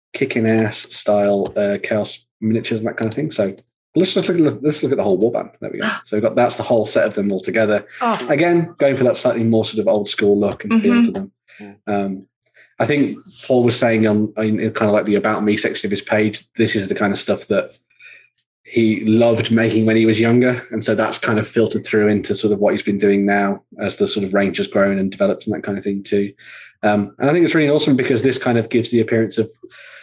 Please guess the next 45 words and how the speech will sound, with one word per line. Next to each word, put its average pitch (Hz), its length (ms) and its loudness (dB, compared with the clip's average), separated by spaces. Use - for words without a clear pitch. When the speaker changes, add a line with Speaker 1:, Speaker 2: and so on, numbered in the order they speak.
Speaker 1:
again, 127 400 0
old 110 200 2
Hammer 110 220 0
style 107 320 2
Chaos 110 320 -2
Warbands 104 460 0
that 101 160 -4
weren't 101 200 0
just 101 160 -6
made 101 200 2
up 101 120 -4
of, 98 300 -4
like, - 340 -2
followers 107 460 2
of 98 180 2
one 95 240 2
god. 95 320 2
They 101 80 0
were 98 80 2
made 98 180 0
up 90 60 -8
of 90 100 -4
all 101 140 4
different - 360 -2
types - 220 -2
of - 80 -18
characters 180 380 0
Speaker 2:
Mm-hmm. 104 80 2
Speaker 1:
that 202 100 0
came 95 140 -2
together 92 420 0
and 92 180 -2
sort 90 140 -4
of - 80 -16
battled 98 400 -4
for - 60 -6
supremacy 95 520 -4
on 98 120 -2
the 95 60 -6
tabletop 98 460 -2
and 98 120 -16
things. 90 200 -10
Speaker 3:
I 98 40 -2
Speaker 1:
So. 98 140 0
Speaker 3:
mean, - 100 -12